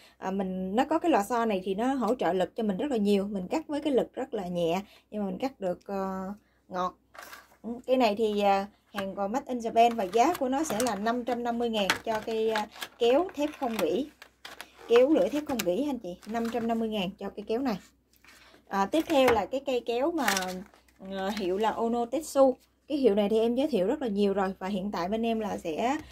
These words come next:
à, phân phối cái thương hiệu này là chủ yếu, à, về kéo cắt cành. À, song song đó thì sẽ cố gắng có thêm một số cái sản phẩm của những thiên, thương hiệu khác.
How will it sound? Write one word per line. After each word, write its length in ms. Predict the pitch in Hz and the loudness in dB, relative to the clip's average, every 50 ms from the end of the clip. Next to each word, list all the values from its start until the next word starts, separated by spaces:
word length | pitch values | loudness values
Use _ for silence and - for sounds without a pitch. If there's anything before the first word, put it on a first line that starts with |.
| - - - | -20 -18 -10
à, 140 | - 202 196 | -6 -4 -4
phân 200 | - 240 226 226 | -2 -2 -2 0
phối 220 | 233 240 247 302 | 0 0 0 0
cái 160 | 311 311 311 | 0 -2 -2
thương 180 | 302 294 254 226 | 0 0 0 0
hiệu 140 | 214 170 180 | 0 0 0
này 260 | 202 202 190 175 175 - - _ _ - | 0 2 2 0 -2 -4 -10 _ _ -14
là 260 | - 185 185 180 175 | -10 -6 -4 -2 -2
chủ 180 | 175 - 170 180 | -2 -2 0 4
yếu, 260 | 220 254 285 381 440 - _ _ _ _ - - | 4 6 6 4 2 0 _ _ _ _ -16 -10
à, 180 | 202 196 190 | -6 -6 -4
về 140 | 175 185 185 | -2 -2 -2
kéo 160 | 185 214 262 302 | 0 0 -2 -2
cắt 100 | 311 311 - | -4 -8 -6
cành. 180 | - 220 190 185 - - _ - - | -4 -4 -4 -6 -8 -14 _ -16 -12
À, 240 | 180 180 180 180 185 | -8 -6 -6 -4 -2
song 200 | - 254 247 254 | -2 -2 -2 0
song 160 | 269 247 254 | -2 0 2
đó 180 | 262 269 285 311 | 2 2 2 2
thì 160 | 294 262 190 180 | 2 0 0 0
sẽ 140 | - 185 | -2 -6
cố 180 | 190 - 269 277 | -4 -2 -2 -2
gắng 300 | 262 269 262 269 320 392 392 | -2 -2 -2 -4 -4 -6 -6
có 240 | - 262 254 269 330 | -2 0 0 0 0
thêm 280 | 320 285 254 240 233 226 | 2 2 2 2 2 0
một 160 | 190 160 - | -2 -4 -4
số 220 | - 247 254 311 320 | -4 -2 -2 -2 0
cái 120 | 330 311 | -2 -4
sản 160 | - 220 220 | -4 -4 -6
phẩm 240 | 226 - 170 220 226 | -6 -6 -6 -4 -2
của 80 | 233 226 | -2 -2
những 220 | 240 226 214 220 | -2 -2 -4 -4
thiên, 300 | - 254 233 226 226 220 | -2 -2 -2 -2 -2 -2
thương 160 | 226 254 233 | -2 -2 0
hiệu 160 | 233 175 - - | 0 0 -2 -2
khác. 220 | - 254 262 370 | 0 0 0 0